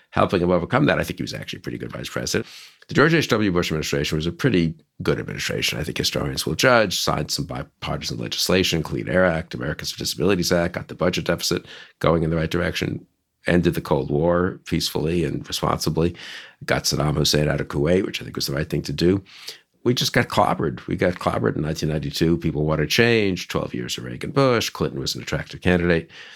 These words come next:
Good lesson that, you know, election results don't always correlate maybe with what's deserved. But anyway, that was my last, uh,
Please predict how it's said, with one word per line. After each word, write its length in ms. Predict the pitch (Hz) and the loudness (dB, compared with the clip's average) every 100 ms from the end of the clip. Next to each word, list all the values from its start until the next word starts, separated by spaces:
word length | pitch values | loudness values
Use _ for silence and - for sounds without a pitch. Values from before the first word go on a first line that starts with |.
| - - _ | -20 -20 _
Good 140 | - 110 | 2 4
lesson 380 | 95 92 85 80 | 4 4 2 0
that, 260 | 80 - - | -2 -4 -6
you 140 | 90 | -2
know, 300 | 80 76 71 - _ - | 0 0 -4 -8 _ -2
election 320 | 107 113 - | 2 4 4
results 320 | 90 90 87 - | 4 4 2 2
don't 180 | 82 | 0
always 240 | 80 78 - | 2 0 -2
correlate 520 | - 82 78 80 - | 0 2 2 0 -2
maybe 240 | 76 73 | -2 -2
with 180 | 71 69 | -4 -4
what's 380 | 78 73 - - | -4 -4 -4 -4
deserved. 640 | - 71 85 71 73 - - | -4 0 2 0 -2 -4 2
But 100 | 120 | 4
anyway, 300 | 127 90 82 | 6 4 2
that 160 | 87 | 0
was 160 | 90 - | 0 -2
my 100 | 78 | -2
last, 440 | 78 82 - - | 0 0 0 -2
uh, 140 | 80 | -2